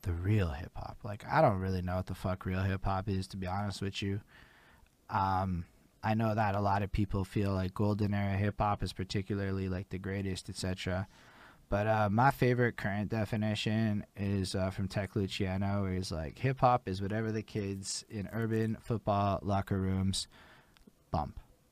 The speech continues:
And I'm like, "That sounds like a better group of people to pick what the fuck hip hop is than me and my middle class ass," you know? <laughs> Like,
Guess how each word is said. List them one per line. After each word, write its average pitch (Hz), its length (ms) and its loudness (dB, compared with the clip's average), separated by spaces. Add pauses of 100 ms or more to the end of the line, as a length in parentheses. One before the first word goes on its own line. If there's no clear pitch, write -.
(280)
And 120 140 -2
I'm 143 160 0
like, 139 340 4 (440)
"That 127 180 4
sounds 170 300 2
like 180 140 2
a 151 80 6
better 110 540 2 (200)
group 104 280 2
of 98 100 -2
people 107 360 0
to 92 60 -2
pick - 340 -2
what 98 120 -2
the 101 80 -6
fuck 95 280 -2
hip 98 200 -2
hop 98 240 0
is 92 180 0
than 92 440 -2
me 90 420 -2
and 92 160 -4
my 95 200 -4
middle 92 300 -2
class 90 360 -4
ass," 92 340 -6
you 95 100 -4
know? 98 120 0
<laughs> 117 140 10
Like, 120 280 8